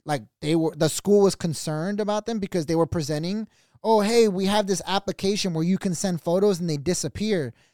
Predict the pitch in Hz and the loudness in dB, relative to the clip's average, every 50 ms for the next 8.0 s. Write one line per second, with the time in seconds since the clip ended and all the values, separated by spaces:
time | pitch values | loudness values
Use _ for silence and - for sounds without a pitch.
0 | _ _ _ - 156 170 165 160 156 143 - - 170 175 175 160 147 170 196 190 | _ _ _ -8 -4 -2 0 0 -2 -2 -4 -4 -2 0 2 2 4 4 4 4
1 | - 185 160 - 170 165 156 147 - 151 151 151 147 139 143 143 131 - - 135 | 2 0 -2 -2 -2 -4 -2 -2 -4 -4 -4 -4 -4 -4 -4 -4 -6 -6 -6 -6
2 | 135 156 165 160 208 208 208 214 214 208 196 170 - - - - _ _ _ _ | -4 -4 -2 -2 0 0 0 0 -2 -2 -4 -6 -8 -12 -14 -18 _ _ _ _
3 | _ - - - 147 139 143 151 165 170 160 139 123 107 - - - - 135 131 | _ -14 -8 -6 -4 -2 -2 -2 -4 -4 -4 -6 -6 -6 -6 -6 -4 -4 -4 -6
4 | - - - - 175 180 180 - 180 185 202 - - 151 147 131 120 107 - _ | -8 -8 -8 -8 -8 -8 -8 -8 -8 -8 -8 -8 -8 -6 -4 -4 -4 -6 -8 _
5 | _ _ _ _ _ 147 143 - 185 156 135 147 147 156 156 151 151 147 131 - | _ _ _ _ _ -6 -2 -2 -2 -2 -2 -2 -2 0 0 0 0 -2 -2 -4
6 | - 143 139 143 143 139 139 139 135 131 - _ _ _ _ _ - 139 165 175 | -6 -4 -2 -2 -2 -2 -2 -2 -4 -4 -6 _ _ _ _ _ -8 -2 2 4
7 | 185 190 185 180 170 175 165 151 147 160 160 160 - - 170 160 160 160 160 156 | 4 4 4 2 2 0 0 0 0 -2 -2 -2 -4 -6 -6 -4 -4 -4 -6 -8